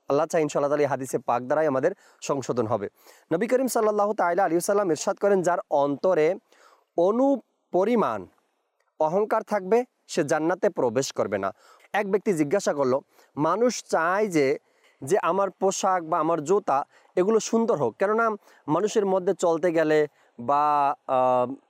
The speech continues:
এমন কোনো জায়গাতে যা-, যাওয়ার জন্য ভালো পোশাক, যা-, ভালো জুতার প্রয়োজন।" তো এই প্রশ্নটা করলো। তখন রসুল আকরাম সাল্লাল্লাহু তাআলা আলাইহি ওয়াসাল্লাম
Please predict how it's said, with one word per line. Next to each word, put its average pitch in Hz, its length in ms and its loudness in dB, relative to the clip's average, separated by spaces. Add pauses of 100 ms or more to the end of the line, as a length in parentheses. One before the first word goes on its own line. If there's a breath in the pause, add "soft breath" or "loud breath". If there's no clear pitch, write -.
এমন 180 240 0
কোনো 196 260 2
জায়গাতে 170 500 0
যা-, 156 280 0
যাওয়ার 175 320 0
জন্য 180 240 2
ভালো 135 260 -2
পোশাক, 160 380 -2
যা-, 123 360 -6
ভালো 151 220 0
জুতার 185 320 0
প্রয়োজন।" 107 420 -2 (840 soft breath)
তো 226 80 -2 (120)
এই 233 120 2
প্রশ্নটা 233 500 0
করলো। 123 360 0 (360)
তখন 214 380 0 (320 soft breath)
রসুল 180 260 0
আকরাম 208 340 0
সাল্লাল্লাহু 180 560 0
তাআলা 170 340 0
আলাইহি 165 280 0
ওয়াসাল্লাম 175 600 0